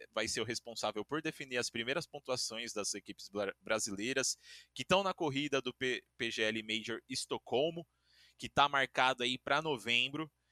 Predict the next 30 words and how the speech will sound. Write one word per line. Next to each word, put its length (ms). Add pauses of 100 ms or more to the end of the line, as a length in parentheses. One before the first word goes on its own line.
(240)
É 80
o 80
retorno 480
do 120
Major 340
de 60
C 160
S, 600 (200)
após 300
a 60
paralisação 760
do, 360
dos 200
eventos 300
da 120
Valve 360
desde 240
o 20
ano 120
passado, 600
por 180
conta 300
de 160
pandemia 560
do 100
coronavírus 1080
e 60
tudo 260
mais. 420 (680)
Então, 480